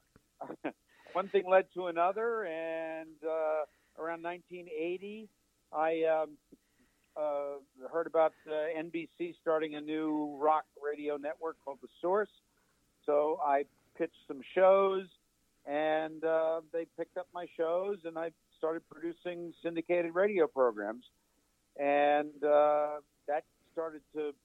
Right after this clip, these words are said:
blossom, and I was doing all kinds of shows. Uh, Legends of Rock, uh, was doing, uh, I had a show with Westwood One called Psychedelic Snack.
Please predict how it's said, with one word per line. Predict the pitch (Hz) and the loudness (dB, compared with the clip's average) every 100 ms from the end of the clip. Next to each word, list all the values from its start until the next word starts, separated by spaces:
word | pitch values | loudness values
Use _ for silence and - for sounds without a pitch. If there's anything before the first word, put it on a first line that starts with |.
| _ | _
blossom, | 135 139 143 - 180 185 | 0 0 0 -4 -8 -10
and | 170 | -10
I | 135 135 123 _ _ _ - | -8 -8 -10 _ _ _ -20
was | 127 | -14
doing | 147 143 139 | -6 -4 0
all | 139 139 | 2 2
kinds | 147 147 139 | -2 -4 -6
of | 135 - | -8 0
shows. | 151 175 185 - _ _ _ _ - | 2 2 0 -8 _ _ _ _ -2
Uh, | 127 127 127 | 2 4 2
Legends | 127 143 139 135 131 | 0 -4 -4 -12 -10
of | 113 | -4
Rock, | 131 151 156 160 _ - - | 2 4 4 0 _ -20 -16
uh, | 113 117 113 113 117 110 110 | -10 -8 -6 -6 -6 -10 -14
was | 104 | -20
doing, | - 123 120 120 117 117 _ _ _ _ - | -16 -12 -12 -12 -16 -20 _ _ _ _ -8
uh, | 123 | -6
I | 120 | -2
had | 123 123 | -2 -2
a | - | -2
show | 156 139 135 | 2 4 4
with | 131 - - | 0 -4 0
Westwood | 135 - 135 | -2 0 -6
One | 113 127 135 | -2 -4 -4
called | 113 117 - 104 - | 0 0 0 _ 0
Psychedelic | 110 117 113 113 - - | 0 0 -2 -2 -4 -6
Snack. | 156 160 | -2 -2